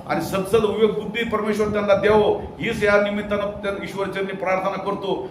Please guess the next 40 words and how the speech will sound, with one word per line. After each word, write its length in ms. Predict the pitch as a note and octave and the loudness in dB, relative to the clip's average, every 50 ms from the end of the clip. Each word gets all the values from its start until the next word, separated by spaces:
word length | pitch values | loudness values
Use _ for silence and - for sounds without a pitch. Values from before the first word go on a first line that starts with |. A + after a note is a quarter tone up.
| - - - | -10 -6 -4
आणि 160 | D3+ E3 - - D3+ | -2 -2 -2 -4 -4
तुम्हाला 280 | D3+ E3 G#3 A3 A3+ - | -4 0 2 4 4 4
सुद्धा 240 | - G#3 G#3 - - | 2 0 0 0 0
सांगतो 400 | F#3 F#3+ F#3+ - F#3+ F#3+ F#3+ - - - - - - | 0 0 0 -2 -2 -2 -2 -2 -4 -6 -10 -12 -6
की 80 | E3 D#3+ | -4 -2
जर 220 | D#3+ F#3+ F#3+ - | 0 0 0 0
चांगलं 400 | - D#3+ E3 F#3 F#3+ A3 A3+ G#3 G3 | 2 0 2 2 2 2 0 2 4
काम 240 | G3 G3 G3 F#3+ | 4 4 4 2
झालं 260 | E3+ E3+ F3+ E3+ F3+ F3+ | 2 2 0 2 2 0
असेल 520 | F3 - F#3 F3+ D#3+ - - - - - | 0 0 -4 -4 -4 -6 -8 -10 -10 -6
तर 60 | D3 D#3+ | -2 -2
आमच्या 280 | E3+ - - G3 F#3 | 0 0 0 -2 -2
पाठीवर 480 | - E3+ E3+ E3+ E3+ F3+ F3 E3+ E3 E3 | -2 0 -2 -2 -2 -2 -4 -6 -6 -6
तुम्ही 180 | E3 E3 E3 D#3+ - - | -6 -6 -6 -6 -4 0
थाप 220 | E3 F3+ F3 F3 F3+ | 0 0 0 2 2
मारा, 280 | F3+ F3+ F3 E3+ F3 - - - - - - D#3+ | 4 6 6 4 2 0 -6 -10 -12 -14 -6 0
जर 200 | F#3+ G3 - - | 0 0 0 0
चुकत 300 | - F#3 - A3+ A3 A3 | -4 -2 0 0 2 4
असाल 420 | G#3+ - G#3 G#3+ A3 G#3+ G3+ - G#3 G3 - - - | 2 2 4 4 4 4 4 4 2 0 -4 -8 -6
तर 100 | D#3+ E3 | -2 -2
एकदा 240 | F3+ F3+ E3 F3+ F#3 | -2 -2 0 0 2
आम्हाला 260 | F3+ F3+ F#3 F3+ E3+ | 2 2 2 2 0
सांगून 340 | - - D#3+ E3 E3+ F3 E3+ | 0 0 -2 -2 -2 -2 -2
आम्हाला 300 | E3+ E3 E3+ F3 E3+ E3+ | -2 -2 -2 -2 -2 -2
सुधारण्याची 440 | E3 E3+ E3+ E3+ E3+ E3 D#3+ D#3+ D#3 | -2 -4 -4 -2 -2 -2 -2 -4 -6
संधी 320 | - C3+ D3+ F#3 G#3+ A3+ | -2 -2 -2 0 0 0
द्या 180 | G3 G3 F#3 E3+ D3 - - - - - - | 2 4 4 4 2 0 -6 -8 -10 -6 -4
आणि 220 | D3+ D#3+ D3 - | -2 -2 -2 0
जर 200 | - E3+ A3 A#3 | 2 2 4 6
आमच्या 320 | G#3+ G#3+ G#3+ G#3+ G#3+ G#3 - G#3 G#3 - - - - - - - | 6 4 4 2 0 0 -2 -2 -6 -8 -12 -14 -16 -14 -6 -2
अनावधानानं 600 | D3 F3+ G#3+ A#3+ A3+ A3 A#3 A#3 A#3 A#3 G#3+ G#3 | 2 4 4 4 6 6 6 4 4 4 2 -2
तशी 180 | G#3+ G#3 - - | -4 -6 -8 -10
चूक 280 | - G#3 G3 - - | -10 -10 -10 -4 0
झाली 180 | F3+ F#3 F#3 F3+ - - - - - - - | 0 2 2 0 -2 -6 -10 -14 -16 -10 -8
तर 100 | D3 - | -4 -2
आम्हाला 340 | B2+ - E3+ F#3+ G#3 A3 G#3 | -2 0 0 2 2 2 2
सुद्धा 200 | - - G#3+ G3+ | 2 0 0 -2
तुम्ही 240 | G3+ G#3 F#3+ E3+ - | -2 -2 -6 -8 -8
सोडू 240 | - E3+ F3+ F3+ | -8 -8 -6 -4
नका. 300 | F3+ F3+ E3+ E3+ D#3 D3 | -2 -2 -2 0 0 -2